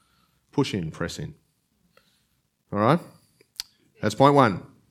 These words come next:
Point two. Point two in living a life sensitive to the Spirit. <laughs> Number two is be willing.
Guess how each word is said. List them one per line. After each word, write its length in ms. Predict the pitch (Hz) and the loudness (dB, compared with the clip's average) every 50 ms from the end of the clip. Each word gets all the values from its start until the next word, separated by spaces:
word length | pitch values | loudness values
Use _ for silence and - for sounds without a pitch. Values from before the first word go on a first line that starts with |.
| _ _ | _ _
Point 200 | 90 101 107 - | -8 -6 -4 0
two. 360 | 120 113 101 80 73 - - _ _ _ _ _ _ _ _ _ _ _ _ _ _ _ _ _ _ _ _ _ _ - - - _ _ _ _ _ _ _ _ _ _ _ _ _ _ _ - - - - - - _ _ _ _ _ _ _ _ _ _ _ _ _ _ _ _ _ _ _ _ | 2 2 2 0 -4 -8 -16 _ _ _ _ _ _ _ _ _ _ _ _ _ _ _ _ _ _ _ _ _ _ -20 -20 -20 _ _ _ _ _ _ _ _ _ _ _ _ _ _ _ -20 -20 -20 -20 -20 -20 _ _ _ _ _ _ _ _ _ _ _ _ _ _ _ _ _ _ _ _
Point 220 | _ - 107 82 - | _ -8 -6 -6 -4
two 420 | - 107 101 92 90 85 - 101 | -2 -2 0 0 -2 -4 -8 -10
in 340 | - 92 95 90 80 80 76 - - - - - - _ _ _ _ _ _ _ _ _ _ _ _ _ _ _ _ _ _ | -10 -8 -6 -6 -6 -8 -10 -12 -16 -20 -20 -20 -20 _ _ _ _ _ _ _ _ _ _ _ _ _ _ _ _ _ _
living 260 | 101 104 101 95 85 | -4 -2 -2 -2 -4
a 40 | 82 | -4
life 200 | 92 90 85 - | -4 -4 -4 -4
sensitive 420 | - 104 92 - - 82 90 - | -6 -8 -8 -8 -6 -8 -6 -4
to 80 | - 113 | -4 -4
the 120 | 104 101 | -4 -4
Spirit. 440 | - - - 151 131 - 113 - - - - - - - | -4 0 0 2 2 2 0 -2 -8 -12 -18 -20 -8 -6
<laughs> 760 | 127 120 - - 151 113 - - - - - - - - _ | -4 -4 -4 -4 -6 -4 -4 -6 -8 -10 -16 -18 -18 -14 _
Number 220 | - 190 160 160 151 | 2 2 4 4 2
two 260 | - - 180 170 143 | 6 8 8 10 10
is 120 | 135 131 | 8 2
be 180 | 117 104 156 160 | 4 6 6 6
willing. 580 | 143 127 143 165 170 131 104 90 78 - - | 8 6 6 6 6 6 4 2 -4 -12 -18